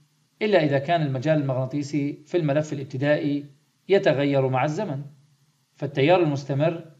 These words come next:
لا ينتج عنه تغير في المجال المغناطيسي، بينما التيار المتردد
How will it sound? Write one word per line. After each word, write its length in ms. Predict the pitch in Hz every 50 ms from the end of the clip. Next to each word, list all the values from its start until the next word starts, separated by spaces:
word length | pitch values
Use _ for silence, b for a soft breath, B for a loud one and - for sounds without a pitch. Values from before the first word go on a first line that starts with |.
| _ _ _ _ _ _ _ _ _ _ -
لا 100 | 156 170
ينتج 320 | 196 208 185 156 156 131
عنه 480 | 135 127 151 156 135 143 143 143 151 160 - _ _
تغير 400 | - 135 123 139 160 160 151 143
في 120 | 131 - 143
المجال 360 | 123 120 117 104 135 131 131
المغناطيسي، 840 | 139 151 160 165 185 180 180 196 190 175 180 170 160 160 160 - b b b b b b b b b
بينما 300 | 143 180 190 175 156 139
التيار 380 | 139 - 143 135 156 156 143 123
المتردد 760 | 123 123 127 - 139 139 151 147 131 143 143 135 135 -